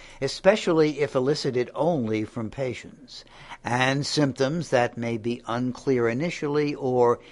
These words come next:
emerge later in the illness. The authors assert that it is highly desirable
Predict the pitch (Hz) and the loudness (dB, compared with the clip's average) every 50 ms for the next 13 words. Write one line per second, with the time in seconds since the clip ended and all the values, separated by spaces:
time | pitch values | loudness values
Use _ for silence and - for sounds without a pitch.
0 | - - _ 117 113 113 110 110 110 113 110 107 104 101 92 95 95 95 101 104 | -20 -14 _ -8 -6 -6 -6 -4 -2 0 0 0 0 -2 -6 -10 -10 -8 -6 -6
1 | 101 92 95 92 - - 101 92 92 95 104 - - 104 104 101 95 90 - - | -6 -6 -8 -8 -10 -10 -10 -10 -10 -12 -12 -10 -8 -6 -6 -6 -6 -8 -12 -14
2 | - - - - - - _ _ _ _ _ _ _ _ - - - - _ _ | -18 -18 -20 -20 -20 -20 _ _ _ _ _ _ _ _ -20 -20 -20 -20 _ _
3 | _ - - - _ _ _ _ _ - 127 135 151 180 214 233 - 196 165 127 | _ -20 -20 -20 _ _ _ _ _ -2 2 4 4 6 4 4 4 2 2 2
4 | 104 113 107 - - - 127 107 92 92 95 - 113 107 101 110 104 107 113 104 | 2 -2 -4 -4 -2 0 2 2 2 0 -2 -2 -2 0 0 -2 -4 -4 -4 -6
5 | - - - - - - 135 160 170 170 175 170 160 143 143 127 107 113 117 110 | -6 -10 -12 -12 -8 -2 2 4 6 6 6 6 4 4 4 2 4 4 6 6
6 | 107 101 95 87 87 85 80 - - 107 107 | 6 4 2 0 -4 -8 -10 -10 -10 -10 -10